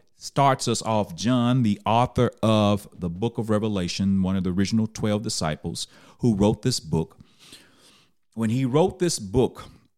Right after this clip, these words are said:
he did not write it with chapters and verse numbers and all that. That would come centuries later to help us understand the Bible.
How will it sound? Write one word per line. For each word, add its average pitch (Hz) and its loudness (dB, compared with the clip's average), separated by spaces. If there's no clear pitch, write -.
he - 0
did 139 -6
not 123 -2
write 110 0
it 113 -6
with 92 -6
chapters 110 0
and 71 -2
verse - 0
numbers 101 4
and 90 4
all 95 2
that. 82 -2
That 92 -4
would 98 -6
come 98 0
centuries 101 -2
later 92 4
to - -6
help 90 -4
us - -6
understand 87 -4
the 71 -8
Bible. 64 -12